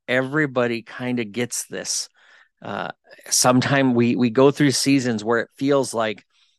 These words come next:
beca-, and especially now because volunteers feel like we're in, they're in short supply, that oftentimes we be-, get this us versus them mentality, and not just with volunteers.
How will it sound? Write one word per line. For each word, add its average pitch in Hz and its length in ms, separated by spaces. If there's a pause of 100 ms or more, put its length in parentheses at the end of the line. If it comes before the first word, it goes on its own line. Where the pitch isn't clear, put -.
(160)
beca-, - 280
and 123 140
especially 127 580
now 101 240
because 117 460
volunteers 117 680 (340)
feel 131 240
like 113 240
we're 113 160
in, 104 160 (160)
they're 113 240
in 104 120
short 117 340
supply, 101 600 (460)
that - 140
oftentimes 123 1080 (400)
we 117 260
be-, 110 100
get 123 320
this 120 340
us 120 280
versus 113 520
them 113 240
mentality, 107 560
and 110 80
not 156 160
just 226 220
with 151 100
volunteers. 117 680